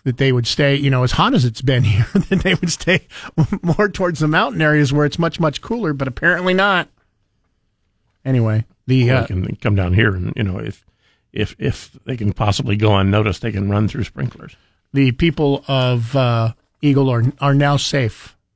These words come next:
Speaker 1: from this moose. Moose, it has been, uh, now relocated to, uh, a place where they think it'll be a little more happy. I don't know.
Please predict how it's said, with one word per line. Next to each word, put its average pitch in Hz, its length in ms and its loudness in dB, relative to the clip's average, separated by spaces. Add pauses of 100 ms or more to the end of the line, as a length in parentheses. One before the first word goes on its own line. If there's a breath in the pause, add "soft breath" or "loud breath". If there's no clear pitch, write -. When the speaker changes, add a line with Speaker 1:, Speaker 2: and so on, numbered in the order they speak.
(600)
Speaker 1:
from 123 200 0
this 110 180 0
moose. 135 440 -2 (100)
Moose, 127 300 0
it 117 80 -2
has 117 160 -4
been, 113 340 -2
uh, 113 240 -4
now 117 320 -4 (160)
relocated 120 800 0
to, 117 260 0
uh, 113 240 0
a 113 60 -2
place 113 340 -4
where 113 80 -6
they 110 120 -2
think - 240 -4
it'll 117 160 -2
be 110 200 0 (380 soft breath)
a 139 60 0
little 185 220 4
more 151 200 2
happy. 127 400 -6 (2000)
I 104 80 -8
don't 101 100 0
know. 131 220 2